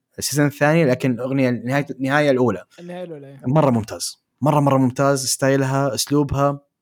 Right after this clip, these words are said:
Speaker 1: شيء رهيب. صح كان فلاش باك، بس عشرة على عشرة. بعدين عندك Reversal by Anna من Undead Girl Murder First.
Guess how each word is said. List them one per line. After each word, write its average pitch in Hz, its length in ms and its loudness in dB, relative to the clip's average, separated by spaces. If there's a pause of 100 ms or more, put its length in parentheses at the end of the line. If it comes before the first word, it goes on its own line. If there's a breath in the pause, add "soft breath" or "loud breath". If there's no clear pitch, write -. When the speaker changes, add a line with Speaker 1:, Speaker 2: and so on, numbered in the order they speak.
Speaker 1:
شيء 147 300 0
رهيب. 107 360 -8 (300)
صح 170 140 0
كان 170 180 0
فلاش 160 260 0
باك، 165 220 0
بس 120 140 -2
عشرة 120 200 -2
على 95 100 0
عشرة. - 220 -8 (200 loud breath)
بعدين 156 160 2
عندك 170 300 0
Reversal 170 760 0
by 127 280 2
Anna 139 420 0 (400)
من 117 140 2
Undead 156 360 2
Girl 139 260 0
Murder 135 400 2
First. 131 480 0